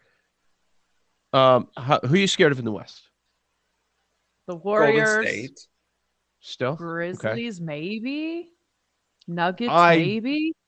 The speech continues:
Speaker 1: wouldn't be with Memphis as much.
Speaker 3: I'm not s-, I'm actually really scared of anyone. Golden State, you respect.
Speaker 1: Exactly.
Speaker 3: You respect Golden
Speaker 2: Yeah.
Speaker 3: State, especially if they're healthy, but I
Speaker 1: Yeah.
Speaker 3: think the Suns are the best team in
Speaker 2: I think
Speaker 3: basketball.
Speaker 2: for me, it's just about the Chris Paul factor. When
Speaker 3: Yeah.
Speaker 2: does he
Speaker 3: Right.
Speaker 2: come back?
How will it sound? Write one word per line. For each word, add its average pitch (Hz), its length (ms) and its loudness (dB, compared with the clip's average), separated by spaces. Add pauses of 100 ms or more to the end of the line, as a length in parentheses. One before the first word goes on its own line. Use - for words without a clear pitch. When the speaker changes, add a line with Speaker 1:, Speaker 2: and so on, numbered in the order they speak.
(220)
Speaker 1:
wouldn't 123 540 -4
be 120 200 -6
with 110 220 -12
Memphis - 800 -12 (200)
as - 160 -18
much. - 440 -18 (400)
Speaker 3:
I'm 269 160 2
not 226 100 8
s-, - 240 -2
I'm 208 140 0
actually 202 340 0
really 123 200 -4
scared 135 420 0
of 107 80 -6
anyone. 117 420 -2
Golden 185 280 4
State, 165 220 2
you 127 140 -4
respect. 123 560 2
Speaker 1:
Exactly. 110 140 -10 (460)
Speaker 3:
You 143 120 -8
respect 190 340 4
Golden 170 220 4
Speaker 2:
Yeah. 143 60 0
Speaker 3:
State, 135 160 0
especially 156 260 2
if - 60 -6
they're 131 120 -2
healthy, 151 340 2
but 113 380 2 (300)
I 262 140 6
Speaker 1:
Yeah. 403 80 2
Speaker 3:
think 339 100 -2
the 147 60 2
Suns 185 380 2
are 151 60 2
the 139 80 0
best 143 280 2
team 139 100 -6
in 330 80 6
Speaker 2:
I - 20 4
think - 220 4
Speaker 3:
basketball. 403 240 4
Speaker 2:
for 311 40 6
me, 339 260 6
it's - 220 0
just 302 260 2
about 254 400 6
the 226 80 4
Chris - 380 0
Paul 180 300 4
factor. - 640 -10 (360)
When 233 340 0
Speaker 3:
Yeah. 233 80 2
Speaker 2:
does 247 100 -4
he 262 80 -2
Speaker 3:
Right. 240 80 -8
Speaker 2:
come 233 220 -2
back? 214 220 2